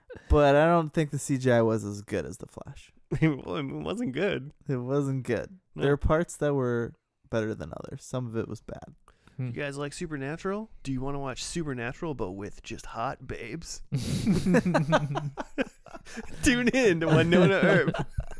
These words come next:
Speaker 1: <laughs> Honestly, it sounds better 'cause just,
Speaker 3: <laughs>
Speaker 1: just,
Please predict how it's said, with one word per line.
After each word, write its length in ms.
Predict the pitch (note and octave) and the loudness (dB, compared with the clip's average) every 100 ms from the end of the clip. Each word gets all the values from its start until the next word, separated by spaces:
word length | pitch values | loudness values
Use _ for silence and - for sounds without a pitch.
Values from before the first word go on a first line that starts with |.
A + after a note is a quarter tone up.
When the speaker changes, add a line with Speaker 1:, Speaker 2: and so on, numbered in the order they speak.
| - - | -8 -8
Speaker 1:
<laughs> 560 | A#4 - - C#4+ C#4+ | -8 -10 -8 0 2
Honestly, 640 | D3+ G3+ D#4+ C4+ G3+ F3+ D#3 | 4 4 4 0 0 2 4
it 260 | C#3+ C#3 | 4 2
sounds 400 | - E3 F#3 D3+ | 0 2 2 -2
better 500 | - B2 C3+ G#2+ G#2 - - | 2 4 6 4 2 -4 -10
'cause 340 | - B2+ C3+ - | 0 2 2 4
just, 280 | G#3 C#3+ A3 | 4 4 2
Speaker 3:
<laughs> 40 | - | 2
Speaker 1:
just, 400 | - E3 - | 4 4 2